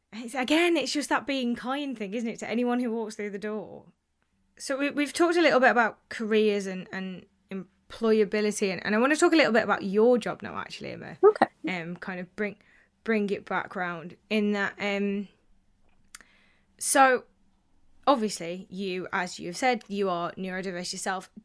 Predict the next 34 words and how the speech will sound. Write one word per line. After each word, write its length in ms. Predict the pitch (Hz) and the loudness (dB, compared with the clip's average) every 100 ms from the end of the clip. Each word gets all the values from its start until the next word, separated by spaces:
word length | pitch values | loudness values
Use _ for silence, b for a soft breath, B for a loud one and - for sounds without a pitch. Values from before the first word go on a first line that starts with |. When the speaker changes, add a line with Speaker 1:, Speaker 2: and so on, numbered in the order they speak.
| _ - | _ -4
Speaker 1:
Have 220 | 247 269 | -2 0
you 120 | 311 | -2
found 420 | 311 294 277 262 | 4 4 4 0
that 220 | 240 208 - _ _ _ _ _ _ _ _ _ | -2 -4 -10 _ _ _ _ _ _ _ _ _
it 200 | 226 220 | -2 0
means 440 | 226 220 214 214 185 | 2 2 2 0 -2
that 180 | 208 - | -4 -6
you 720 | 180 208 208 196 196 196 196 _ _ _ _ _ _ _ _ _ _ _ _ _ _ - | -6 0 2 2 0 -4 -8 _ _ _ _ _ _ _ _ _ _ _ _ _ _ -6
kind 180 | 226 | 0
of 60 | 220 | 2
maybe 200 | 214 196 | 0 -2
teach 420 | - 285 330 330 | 0 6 6 6
differently 440 | 320 302 262 277 262 | 0 0 0 2 2
or 140 | 226 | 2
deal 220 | 220 226 | 2 0
with 160 | 208 214 | 0 -4
students 420 | - 254 247 247 | -4 -2 0 0
differently 380 | 262 247 220 226 | -2 -2 0 0
to 140 | 220 | 0
your 100 | 214 | -4
colleagues? 360 | 190 240 277 254 | 0 0 0 0
Have 120 | 247 | 0
you 100 | 220 | 2
noticed 320 | 208 208 226 | 2 -2 -4
that 100 | 220 | -6
it 100 | 202 | -4
has 160 | 190 190 | -4 -4
an 80 | 202 | -4
impact? 640 | 196 214 240 254 - - - | -4 -2 0 -2 -2 -16 -6
And, 520 | 202 190 190 190 - - _ _ _ _ _ _ | -2 -2 -4 -8 -10 -14 _ _ _ _ _ _
you 120 | 240 | -2
know, 100 | 226 | -2
do 160 | 285 233 | -2 -2
you 500 | 214 208 208 202 196 | -2 -2 -2 -6 -10